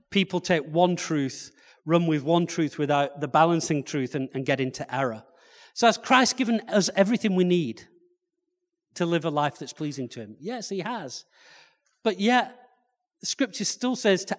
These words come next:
add faith, add to our faith goodness and self-control and brotherly kindness and, uh, brotherly affection and love and all of those things. So there's, like,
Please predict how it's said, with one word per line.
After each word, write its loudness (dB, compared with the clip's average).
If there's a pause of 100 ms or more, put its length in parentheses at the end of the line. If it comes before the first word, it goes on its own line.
(100)
add 6 (1000)
faith, 2 (140)
add 2
to 4
our 8
faith -2
goodness 0
and -10 (220)
self-control 0
and -8
brotherly 2
kindness -4
and, -6 (320)
uh, -8
brotherly 2 (180)
affection 0
and 4
love 4
and -4 (140)
all 6
of -4
those 0
things. -10 (280)
So 4
there's, -2
like, 0